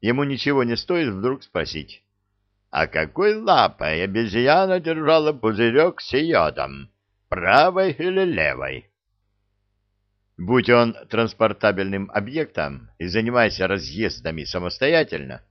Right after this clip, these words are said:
мне бы не пришлось столько сотрясать воздух,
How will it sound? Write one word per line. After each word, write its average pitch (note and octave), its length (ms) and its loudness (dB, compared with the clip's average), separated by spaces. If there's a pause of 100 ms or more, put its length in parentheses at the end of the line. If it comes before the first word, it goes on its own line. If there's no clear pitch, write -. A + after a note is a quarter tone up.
(520)
мне A2+ 300 4
бы A2 160 4
не A#2 100 0
пришлось A2+ 760 0 (300)
столько G#2 500 2
сотрясать G2 640 -2
воздух, F2+ 520 -6